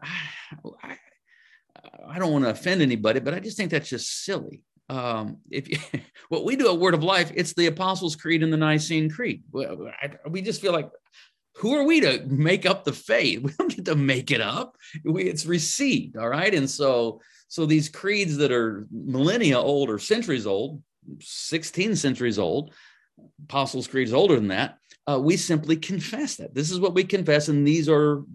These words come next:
defining non-negotiables for us. And, but how we read the texts, especially as we go back into the mists of history, into the Old Testament, um,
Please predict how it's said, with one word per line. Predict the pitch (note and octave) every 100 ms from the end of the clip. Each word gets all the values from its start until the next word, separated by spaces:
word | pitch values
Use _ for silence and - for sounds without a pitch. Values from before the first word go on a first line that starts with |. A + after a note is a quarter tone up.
| - C3+
defining | C#3+ - B2 B2 B2 B2+ B2
non-negotiables | B2 B2 B2+ B2 A#2 A#2+ B2+ B2 A#2+ G#2 G#2 -
for | - C#3+ B2 G2+
us. | - - - - - _ _ _ _ _
And, | C3+ C#3 C#3 - _ - D#3 D3+ - _ _
but | D#3+ E3+ E3
how | D3+ G#3 A3
we | G#3 G3
read | E3 F3+ E3+
the | A#2
texts, | - - D4 C#4 - - - - - - - - _ _ _ -
especially | D3 - - C4+ C#4 G#3+
as | F#3+ E3
we | F3
go | D#3+ D#3 D3 C3
back | A#2 C#3+ C#3 C#3
into | C#3
the | C3
mists | C3 C#3+ D3 - C3+
of | A#2+
history, | C#3+ C3+ C#3+ C#3
into | C3+
the | B2 -
Old | C#3 C#3 B2 -
Testament, | D3+ D3 D3 C3+ B2+ - - - _ _
um, | D3 C#3 C3 -